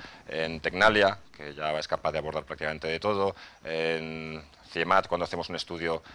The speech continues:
del sector energético, la Fundación Genoma España colaboraba con nosotros cuando abordamos un estudio del ámbito biotecnológico, del ámbito de la salud.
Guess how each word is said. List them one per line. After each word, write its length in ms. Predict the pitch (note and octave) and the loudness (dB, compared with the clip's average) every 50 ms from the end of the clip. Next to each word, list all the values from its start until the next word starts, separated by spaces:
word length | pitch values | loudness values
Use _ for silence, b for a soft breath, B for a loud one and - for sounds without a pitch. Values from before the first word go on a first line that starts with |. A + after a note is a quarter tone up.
| B B | B B
del 320 | - D#2 E2 E2 D#2+ D#2 | -12 -6 -4 -4 -4 -4
sector 460 | - - - E2 D#2+ - - E2+ D#2+ | -4 -4 -6 -6 -8 -8 -8 -8 -6
energético, 840 | D#2+ E2 E2+ D#2+ - A#2+ A2+ - G#2+ G#2 - - G#2+ G#2 G#2 G#2+ G#2+ G2+ | -6 -6 -8 -6 -4 -4 -4 -2 -4 -6 -4 -2 0 2 2 2 2 2
la 100 | F#2+ F2+ | 0 -2
Fundación 480 | - E2+ D#2+ D#2 D2+ - F#2 F2 E2+ | -4 -6 -10 -8 -8 -6 -6 -6 -6
Genoma 340 | - - F2 E2+ F2 E2+ E2 | -4 -4 -4 -4 -4 -4 -4
España 460 | - - - F#2 F2+ F2 E2 D#2+ D#2 B B B | -2 2 2 2 4 2 0 -4 -4 B B B
colaboraba 400 | B E2 E2 E2 D#2+ E2 E2 E2 | B -2 0 2 4 6 6 6
con 100 | - E2+ | 4 2
nosotros 320 | E2+ D#2+ - E2+ - D#2+ D#2 | -6 -6 -8 -8 -8 -8 -10
cuando 220 | - E2 E2 E2 | -8 -8 -8 -6
abordamos 500 | E2 D#2+ D#2+ D#2 E2 E2 E2 E2 E2 - | -6 -6 -6 -6 -6 -6 -6 -6 -10 -12
un 80 | - D#2+ | -12 -12
estudio 360 | - - - E2+ E2 E2 E2 | -12 -10 -10 -6 -4 -2 -2
del 100 | E2 D#2 | -2 -2
ámbito 240 | D#2+ E2 D#2 E2+ D#2+ | -4 -6 -6 -6 -4
biotecnológico, 720 | E2 D#2+ - D#2 D#2 D#2 D2+ E2+ E2 - F#2 E2 - E2 | -4 -4 -6 -6 -8 -8 -8 -8 -8 -8 -8 -8 -6 -6
del 80 | D#2+ D#2 | -6 -6
ámbito 200 | D#2 D#2+ - E2 | -6 -8 -6 -6
de 60 | D#2+ | -6
la 80 | D#2 D#2 | -6 -6
salud. 340 | - F2 F2+ G#2 A2 A2 | -6 -6 -6 -4 -6 -6